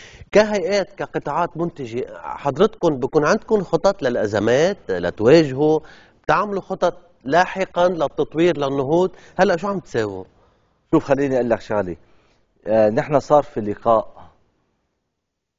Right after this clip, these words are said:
Speaker 2: بين القوى الإنتاج، وعملنا هذا اللقاء بالاتحاد العمالي العام.
Speaker 1: صح.
Speaker 2: وهذا اللقاء كان يجمع الهيئات الاقتصادية مع الاتحاد العمالي العام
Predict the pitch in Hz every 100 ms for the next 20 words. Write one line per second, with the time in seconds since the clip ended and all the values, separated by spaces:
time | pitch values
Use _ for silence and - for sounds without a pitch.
0 | _ - 120 120 113 127 123 101 101 -
1 | 107 98 - - _ _ _ _ _ -
2 | 107 135 127 110 101 104 98 - 110 -
3 | 98 92 - - 107 90 87 92 98 92
4 | 90 - 87 98 95 - - - 131 -
5 | - _ _ _ _ 117 120 151 151 131
6 | 120 - 135 104 120 117 110 123 107 104
7 | 98 113 117 - 104 - 107 107 117 113
8 | 107 98 92 - - 110 101 95 104 101
9 | 92 107 117